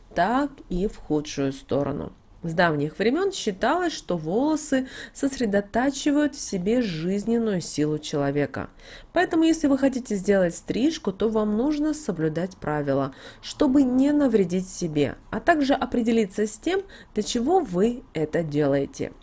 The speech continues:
Если в вашей жизни был сложный период, то вам нужно сделать стрижку покороче, так как волосы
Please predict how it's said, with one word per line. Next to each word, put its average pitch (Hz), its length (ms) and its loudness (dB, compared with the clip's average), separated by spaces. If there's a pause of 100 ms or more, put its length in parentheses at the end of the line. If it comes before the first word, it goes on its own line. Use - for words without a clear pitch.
(180)
Если 277 260 0
в 240 40 4
вашей 233 280 0
жизни 202 540 0
был 175 200 0
сложный 190 540 0
период, 214 580 2 (320)
то 254 80 2
вам 294 220 4
нужно 294 320 2
сделать 254 340 2
стрижку - 480 -4
покороче, 220 760 2
так 147 180 -2
как - 220 -4
волосы 208 540 0